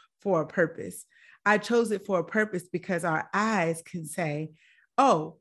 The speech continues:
this person is in that particular room." But as you know, with Zoom and other online platforms, you can change your background. You can change your setting.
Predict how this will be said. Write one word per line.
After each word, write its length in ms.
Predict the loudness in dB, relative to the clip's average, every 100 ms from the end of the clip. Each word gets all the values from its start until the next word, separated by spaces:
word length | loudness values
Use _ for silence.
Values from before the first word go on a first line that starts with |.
| -2
this 220 | -2 0
person 400 | -4 -4 -4 -4
is 100 | -6
in 260 | -4 -2 0
that 220 | -2 -4
particular 600 | -8 -8 -10 -8 -6 -4
room." 380 | -4 -4 -8 -16 _ -12 0
But 120 | 4
as 200 | 4 2
you 100 | 0
know, 260 | 2 0 0
with 200 | -4 -4
Zoom 360 | -4 -2 -2
and 120 | -4 -2
other 500 | 0 2 2 0 -6 _ _ 0
online 420 | 2 2 0 0
platforms, 560 | -2 -2 -2 -4 -2 -4
you 60 |
can 180 | -4 -4
change 280 | -4 -4 -2
your 100 | -2
background. 600 | -2 -4 -6 -8 -10 -14 _
You 140 | -4 -2
can 200 | -2 -2
change 380 | -4 -4 -4 -4
your 120 | -6
setting. 540 | -4 -4 -4 -10 -16